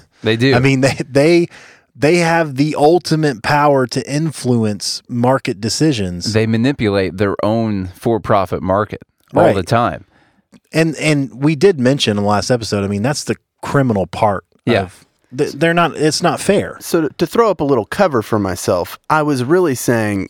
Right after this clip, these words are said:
Speaker 3: I was trying to illustrate how crony this was, how,
Speaker 1: Yeah.
Speaker 3: how messy it was because it was people making money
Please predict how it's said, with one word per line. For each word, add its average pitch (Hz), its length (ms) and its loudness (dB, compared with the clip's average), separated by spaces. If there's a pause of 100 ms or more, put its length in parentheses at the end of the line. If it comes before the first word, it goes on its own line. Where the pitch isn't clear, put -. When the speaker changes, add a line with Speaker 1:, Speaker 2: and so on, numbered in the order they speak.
Speaker 3:
I 131 60 0
was 120 100 -4
trying 196 280 0
to 147 120 0
illustrate 117 640 0
how 104 340 -2
crony 110 500 -2
this 87 300 -8
was, 76 360 -6
how, 139 260 0
Speaker 1:
Yeah. 95 160 -2
Speaker 3:
how 160 220 0
messy 139 520 0
it 90 120 -4
was 117 300 0
because 110 280 -2
it 90 60 -4
was 80 120 -8
people 156 320 -2
making 120 380 -2
money 107 320 -2